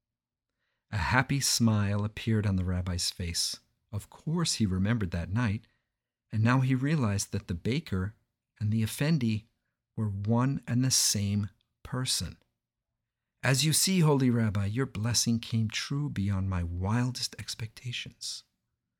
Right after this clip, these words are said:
The Effendi then confided to the rabbi how, in a very strange and wondrous way, he had come to his great wealth,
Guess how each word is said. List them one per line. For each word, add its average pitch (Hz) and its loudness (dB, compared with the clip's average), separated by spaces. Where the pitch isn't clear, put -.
The 110 4
Effendi 123 2
then 107 2
confided 123 -2
to - -4
the 95 -4
rabbi 107 -2
how, 101 -4
in 98 -4
a 98 -6
very 135 -2
strange 101 2
and 95 0
wondrous 123 2
way, 117 -4
he - 2
had 135 0
come 156 0
to - 2
his 127 2
great 113 0
wealth, 87 -6